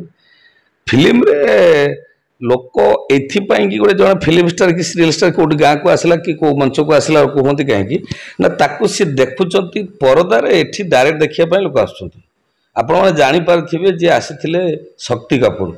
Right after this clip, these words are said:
ତିନି ମାସ ପରେ ଆଉ କିଏ ଦେଖିବାକୁ ଗଲେନି। ଆମ ବର୍ତ୍ତମାନ ସଂସ୍ଥା ହଉଛି ବି ବର୍ତ୍ତମାନ ସେଇଆ ହେଇଗଲାଣି। ଆପଣ ଫିଲ୍ମ ଯାତ୍ରା ଭିତରେ କିଛି ଫରକ ନାହିଁ, ଯାତ୍ରା ବହୁତ କ୍ରେଜ ଅଛି।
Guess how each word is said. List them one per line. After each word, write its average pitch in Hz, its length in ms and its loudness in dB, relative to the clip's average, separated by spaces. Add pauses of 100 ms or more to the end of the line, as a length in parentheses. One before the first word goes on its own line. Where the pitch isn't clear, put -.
(460)
ତିନି 127 240 4
ମାସ 165 220 2
ପରେ 175 140 4
ଆଉ 175 100 2
କିଏ 175 140 0
ଦେଖିବାକୁ 127 500 2
ଗଲେନି। 95 360 2 (1000)
ଆମ 98 160 0 (140)
ବର୍ତ୍ତମାନ 127 440 0 (120)
ସଂସ୍ଥା 101 440 -4
ହଉଛି 113 280 -2
ବି 123 60 -6
ବର୍ତ୍ତମାନ 123 260 0
ସେଇଆ 110 320 2
ହେଇଗଲାଣି। 107 400 2 (200)
ଆପଣ - 260 -2
ଫିଲ୍ମ 131 540 0 (580)
ଯାତ୍ରା 143 240 2
ଭିତରେ 208 200 0
କିଛି - 280 0
ଫରକ 104 320 0
ନାହିଁ, 90 200 -10
ଯାତ୍ରା 117 340 0
ବହୁତ 127 460 0
କ୍ରେଜ 110 280 0
ଅଛି। 87 240 -6